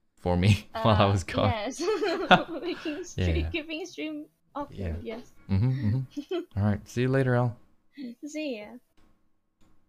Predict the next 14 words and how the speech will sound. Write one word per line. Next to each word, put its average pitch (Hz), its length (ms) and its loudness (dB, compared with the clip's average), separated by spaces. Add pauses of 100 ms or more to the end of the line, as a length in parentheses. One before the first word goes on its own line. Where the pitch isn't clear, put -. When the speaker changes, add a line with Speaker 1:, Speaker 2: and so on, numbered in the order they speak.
(1160)
Speaker 1:
Wow. 78 260 0 (160)
Okay. 82 280 -2 (880)
Um, 110 520 2 (420)
yeah, 123 220 0
we 120 100 -2
can 107 380 4 (480)
watch 82 260 -2
YouTube, 131 440 -6 (200)
or 104 100 2
we 113 60 -2
can 127 140 4
end 123 120 4
stream 123 280 2
there. 95 320 0